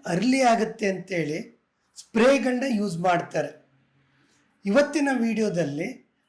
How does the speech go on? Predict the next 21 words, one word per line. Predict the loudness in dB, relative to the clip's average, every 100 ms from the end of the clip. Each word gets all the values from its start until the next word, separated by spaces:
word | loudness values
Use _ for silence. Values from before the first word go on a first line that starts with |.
| -6
ಆ | -4
ಸ್ಪ್ರೇ | -4 -4 2 4 2 0 -8 -2
ಏನಿರುತ್ತೆ, | 2 4 4 4 0 0 -2 -2 -10 _ _ -6
ಅದ್ರದ್ದು | -2 -2 -2 -6 -8 -8
ಎಫೆಕ್ಟ್ | -6 -2 -2 -2 -2
ಮತ್ತು | -2 -2 -6
ಸೈಡ್ | -6 0 2 2
ಎಫೆಕ್ಟ್ | -2 -4 -4 -2
ಏನು, | 0 -2 -4 -14 _ _ _ -6
ಅದ್ರ | 0 2
ಬಗ್ಗೆ | 2 -2 -6
ಬ್ರೀಫಾಗಿ | -4 0 0 0 -2 0
ಮಾಹಿತಿ | 0 0 0 -8
ಕೊಡ್ತೇನೆ. | -6 -6 -6 -8 -8 -10 _ _ _ _ _ _ 2
Every | 4 4 0 -2 0
Friday | 2 2 0 -2 -12 _ _
ನಮ್ಮ | 0 4 4 0
ಚಾನಲಲ್ಲಿ | 2 2 4 2 2 0 -2 -8 -10 -2
ಸೆಕ್ಸ್ | -2 -2
ಪ್ರಾಬ್ಲಮ್ | -8 -2 0 2 0 0 0
ಬಗ್ಗೆ | -4 -2